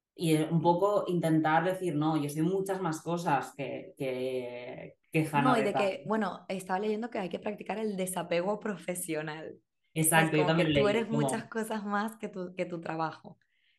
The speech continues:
Speaker 1: Eh, pero es muy
Speaker 2: Exacto.
Speaker 1: difícil, ¿no? A mí cuando yo me cambié a otro trabajo en el que yo me sentía que yo no era buena, eso me afectó muchísimo, porque sentía que yo no era exitosa. O sea, que no,
Speaker 2: Claro,
Speaker 1: que no.
Speaker 2: pero ahí está en nosotros, André, trabajarnos el por qué permitimos que nuestro trabajo nos haga,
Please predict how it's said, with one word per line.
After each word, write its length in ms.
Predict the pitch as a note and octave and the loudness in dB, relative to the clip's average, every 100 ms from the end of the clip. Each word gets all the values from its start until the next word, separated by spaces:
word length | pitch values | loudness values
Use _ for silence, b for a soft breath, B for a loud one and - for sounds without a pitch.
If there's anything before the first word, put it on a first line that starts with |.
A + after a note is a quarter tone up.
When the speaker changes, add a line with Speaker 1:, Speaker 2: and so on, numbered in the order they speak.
| _ | _
Speaker 1:
Eh, 160 | F3+ F3 | -2 0
pero 180 | F3+ | 0
es 80 | F3 | -2
muy 120 | F#3+ | -4
Speaker 2:
Exacto. 20 | F#3+ | -4
Speaker 1:
difícil, 480 | F#3 F#3 F3 E3 E3 | -4 -6 -8 -8 -4
¿no? 100 | F#3 | -2
A 80 | |
mí 160 | F3+ E3 | -2 -2
cuando 200 | F3+ F3+ | -2 -2
yo 100 | F3+ | -4
me 120 | F3 | -6
cambié 400 | F3+ F#3 F#3 E3+ | -6 -2 -2 -2
a 80 | E3+ | -2
otro 220 | D#3+ E3 | -4 -4
trabajo 320 | E3+ F3 F3 D#3+ | -2 -2 -2 -4
en 80 | |
el 80 | D#3+ | -6
que 100 | D#3+ | -6
yo 100 | E3 | -8
me 100 | E3 | -8
sentía 240 | E3+ F3+ E3+ | -8 -8 -8
que 80 | E3+ | -6
yo 100 | E3 | -4
no 60 | |
era 140 | E3 E3+ | -2 -2
buena, 460 | F3 F#3 E3 F3+ - _ _ _ _ _ | -2 -4 -4 -8 -14 _ _ _ _ _
eso 180 | E3 D#3+ | -10 -8
me 80 | |
afectó 280 | E3 E3 - | -8 -10 -10
muchísimo, 640 | D#3+ D#3 E3+ E3 D#3 D#3 | -10 -6 -8 -6 -10 -10
porque 220 | E3+ E3+ E3+ | -8 -4 -4
sentía 300 | E3+ E3 D#3+ | -4 -6 -2
que 80 | |
yo 80 | E3+ | -2
no 60 | E3 | 0
era 80 | E3+ | -4
exitosa. 680 | E3+ E3 D#3+ D#3 - - _ _ _ _ _ _ _ _ _ _ _ _ _ _ _ _ | -4 -8 -4 -4 -6 -14 _ _ _ _ _ _ _ _ _ _ _ _ _ _ _ _
O 40 | |
sea, 120 | F#3 | -8
que 80 | F3 | -4
no, 140 | E3 D#3+ | -4 2
Speaker 2:
Claro, 160 | G3 | 2
Speaker 1:
que 40 | E3+ | 2
no. 60 | |
Speaker 2:
pero 80 | D3+ | 0
ahí 100 | D#3+ | 0
está 180 | F#3+ A#3+ | 0 -2
en 80 | A3+ | -4
nosotros, 520 | E3+ F3+ F3+ A3 F#3+ | -2 -2 0 -2 -2
André, 260 | F3 G3+ | -2 -2
trabajarnos 640 | A3+ E3+ D3 D3 D3 F#3 C#4 | 2 2 2 0 0 0 0
el 160 | E3+ D3 | -2 2
por 180 | D3 | 0
qué 100 | - | 2
permitimos 640 | D3+ E3 F3+ D3+ D#3 E3+ - | 0 2 2 2 2 2 0
que 80 | E3+ | -2
nuestro 260 | D3 C#3+ | -2 -4
trabajo 460 | - B2 B2+ - F3 | -4 -2 -2 -2 -2
nos 200 | D#3 C#3 | 0 0
haga, 520 | C3+ C#3+ D3 C#3+ - | -2 0 0 0 -4